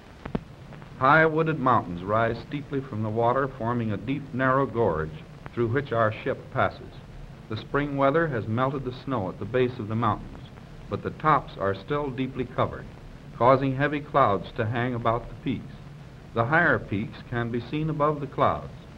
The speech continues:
These are typical scenes of the coasts of the Gulf of Alaska and the Alaskan Peninsula. The region contains numerous glaciers. The largest, Malaspina,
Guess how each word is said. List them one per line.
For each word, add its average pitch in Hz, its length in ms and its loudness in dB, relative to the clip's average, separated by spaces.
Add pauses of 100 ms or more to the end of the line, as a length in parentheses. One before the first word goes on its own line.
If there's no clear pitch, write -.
(300)
These 143 300 2
are 120 100 4
typical 170 460 -2
scenes 92 460 -2
of 92 100 -4
the 98 80 -4
coasts 147 480 -4
of 95 160 -4
the 92 80 -6
Gulf 131 320 2
of 101 80 -6
Alaska 123 560 0 (420)
and 98 180 0
the 104 100 2
Alaskan 127 760 2
Peninsula. 123 540 -2 (680)
The 113 100 0
region 156 400 0
contains 135 560 0
numerous 151 460 0
glaciers. 127 560 -2 (520)
The 101 120 4
largest, 123 520 4 (160)
Malaspina, 120 840 -2